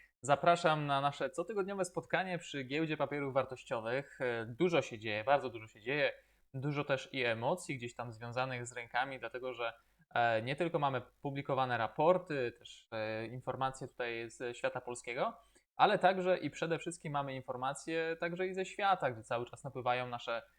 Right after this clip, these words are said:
em, tutaj informacje związane chociażby z Brexitem, czy z Chinami, ze Stanami Zjednoczonymi, choć tutaj troszeczkę ciszej się ostatnio dzieje,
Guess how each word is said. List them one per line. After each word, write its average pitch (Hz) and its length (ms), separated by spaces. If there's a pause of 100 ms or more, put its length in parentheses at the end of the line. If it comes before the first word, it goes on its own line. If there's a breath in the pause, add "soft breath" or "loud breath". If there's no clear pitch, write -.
(200 soft breath)
em, 120 580 (180)
tutaj 110 460 (160)
informacje 123 540
związane 117 360
chociażby 120 380
z 117 60
Brexitem, 117 640
czy 110 240
z - 200
Chinami, 143 500
ze 127 80
Stanami 131 360
Zjednoczonymi, 139 400
choć 143 140
tutaj 123 220
troszeczkę - 420
ciszej 127 360
się 110 200
ostatnio 113 340
dzieje, 107 360